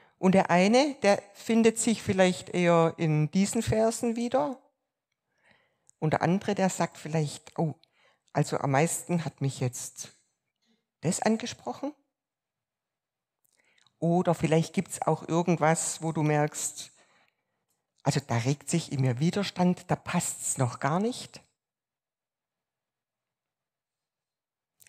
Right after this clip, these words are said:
Und weil der so viele Bilder hat,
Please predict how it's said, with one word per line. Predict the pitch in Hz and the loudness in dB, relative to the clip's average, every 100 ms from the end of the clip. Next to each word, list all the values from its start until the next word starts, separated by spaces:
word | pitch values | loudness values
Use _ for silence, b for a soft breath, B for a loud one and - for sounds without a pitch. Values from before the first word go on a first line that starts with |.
| b b b b b - | b b b b b 0
Und | 190 | 4
weil | 196 | 6
der | 202 208 | 8 6
so | 208 | 2
viele | - 202 185 | 0 0 0
Bilder | 202 190 170 - | 2 4 4 2
hat, | 269 - - | -4 -6 -16